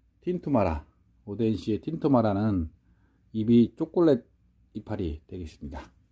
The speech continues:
꽃대는 다 물고 올라왔습니다. 마지막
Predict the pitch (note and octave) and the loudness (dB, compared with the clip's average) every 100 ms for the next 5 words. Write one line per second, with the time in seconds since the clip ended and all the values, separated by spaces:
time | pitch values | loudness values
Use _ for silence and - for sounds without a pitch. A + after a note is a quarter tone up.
0 | _ - C#3+ - C3 B2+ A#2 G#2+ G2+ F#2 | _ -12 -10 0 4 6 4 0 -2 -2
1 | F#2+ - A2 G2 G2 D#2 - D#2 C2+ C2+ | -2 0 0 0 -2 -4 -8 -10 -10 -12
2 | - _ _ _ _ _ _ _ _ _ | -16 _ _ _ _ _ _ _ _ _
3 | _ _ _ _ _ _ _ _ _ _ | _ _ _ _ _ _ _ _ _ _
4 | _ _ - - _ _ _ - _ _ | _ _ -20 -20 _ _ _ -20 _ _
5 | _ G2+ A#2 A#2 B2+ C3+ - | _ -6 -2 4 6 4 0